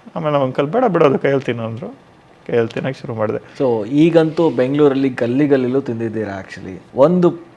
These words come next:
Speaker 2: ಪ್ಲೇಸ್ ಬಗ್ಗೆ ಮಾತಾಡ್ಬೇಕು ಬೆಂಗಳೂರಲ್ಲಿ ಅಂತಂದ್ರೆ,
Speaker 1: ಹಾ.
Speaker 2: being a food blogger,
Speaker 1: ಹಾ.
Speaker 2: ಯಾವ ಒಂದು ಪ್ಲೇಸ್ ಬಗ್ಗೆ ಮಾತಾಡಕ್ಕೆ ಇಷ್ಟಪಡ್ತೀರಾ?
Speaker 1: ಹಲ್ಸೂರ್ ಗೇಟಿಂದ ಒಳಗೆ ಹೋದ್ರೆ ಅಲ್ಲಿ ಚಿಕ್ಕಣ್ಣ ಟಿಫನ್ ರೂಮ್ ಅಂತ ಒಂದು ಜಾಗ ಇದೆ.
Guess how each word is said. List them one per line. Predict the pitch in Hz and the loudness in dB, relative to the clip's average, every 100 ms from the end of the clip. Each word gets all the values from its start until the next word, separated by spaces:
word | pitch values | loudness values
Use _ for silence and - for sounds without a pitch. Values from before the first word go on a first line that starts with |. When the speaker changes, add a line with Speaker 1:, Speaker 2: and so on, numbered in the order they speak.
| - | 0
Speaker 2:
ಪ್ಲೇಸ್ | 160 190 180 | 4 4 6
ಬಗ್ಗೆ | 165 | 4
ಮಾತಾಡ್ಬೇಕು | 151 123 127 123 113 117 | 4 2 0 -2 -2 -4
ಬೆಂಗಳೂರಲ್ಲಿ | 110 117 123 110 101 | -6 -4 -4 -4 -6
ಅಂತಂದ್ರೆ, | 101 95 82 113 | -10 -12 -12 -14
Speaker 1:
ಹಾ. | - _ 147 127 135 | -16 _ -10 -8 -2
Speaker 2:
being | 135 | -2
a | 123 | -2
food | 110 147 | -4 -6
blogger, | 131 127 104 | 0 0 0
Speaker 1:
ಹಾ. | 107 - _ _ _ - | -6 -10 _ _ _ -2
Speaker 2:
ಯಾವ | 143 165 | 4 4
ಒಂದು | 151 | 2
ಪ್ಲೇಸ್ | - 131 123 | -4 -8 -6
ಬಗ್ಗೆ | 113 | -8
ಮಾತಾಡಕ್ಕೆ | 107 98 95 | -8 -10 -14
ಇಷ್ಟಪಡ್ತೀರಾ? | 92 92 - - - - _ | -16 -16 -16 -20 -20 -20 _
Speaker 1:
ಹಲ್ಸೂರ್ | 127 - 135 | -6 0 2
ಗೇಟಿಂದ | 131 120 123 123 | 2 2 -2 0
ಒಳಗೆ | 120 123 | 2 4
ಹೋದ್ರೆ | 123 110 185 | 2 0 -4
ಅಲ್ಲಿ | 202 | -6
ಚಿಕ್ಕಣ್ಣ | - - 135 127 | -10 -6 -4 -4
ಟಿಫನ್ | 123 - 113 | -8 -12 -10
ರೂಮ್ | 110 110 | -10 -8
ಅಂತ | 110 107 | -8 -6
ಒಂದು | 175 156 | -6 -2
ಜಾಗ | 120 117 | 0 0
ಇದೆ. | 110 104 | 0 -2